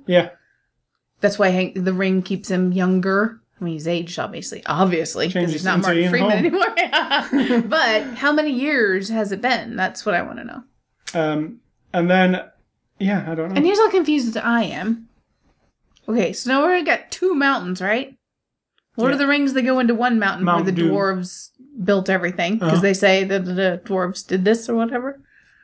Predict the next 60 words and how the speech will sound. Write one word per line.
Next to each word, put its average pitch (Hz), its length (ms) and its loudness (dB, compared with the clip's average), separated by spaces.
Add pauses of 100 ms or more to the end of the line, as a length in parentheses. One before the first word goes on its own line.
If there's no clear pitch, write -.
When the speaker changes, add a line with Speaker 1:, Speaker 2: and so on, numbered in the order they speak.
(520)
Speaker 2:
And 202 100 -2
then 202 80 0
there's 202 180 0
a 196 60 0
mountain 196 300 -2
in 202 100 2
this 269 240 2
one 202 220 -2
Speaker 1:
There 180 100 4
Speaker 2:
where 202 80 6
Speaker 1:
is 185 80 4
a 160 40 0
mountain 151 260 0
in 143 100 0
this 151 180 -2
one 147 200 0
that 190 140 6
looks 254 300 2
just 190 260 0
like 226 220 4
Mount 156 280 0
Doom. 139 320 -4
Speaker 2:
Yeah, 330 180 4 (160)
pretty 277 140 -4
much. 269 180 -2
Speaker 1:
Yeah, 170 200 0 (100)
it, 170 100 -2
it's 180 300 0
almost 196 320 4
like 156 140 4
they 156 80 0
just 147 280 -6
got 160 160 0
that 147 260 -10
concept 190 440 -2
out 151 120 0
and 139 140 -12
stuck - 300 -6
the 165 80 -8
same 156 280 0
one 175 140 0
up. 170 180 -4
Ah, 226 300 4
'cause 196 180 -2
at 240 160 2
first 247 240 2
I 202 60 6
was 185 160 2
like, 165 200 2
"Is 185 180 -4
that 196 160 -4
Mount 196 160 -6
Speaker 2:
That's 381 140 4
Speaker 1:
Doom?" 453 100 6
Speaker 2:
what 440 40 4
I'm 381 60 2
saying. 440 440 0 (800)
Speaker 1:
Hmm. 180 220 -2
Speaker 2:
Is 220 120 -4
it 233 100 -4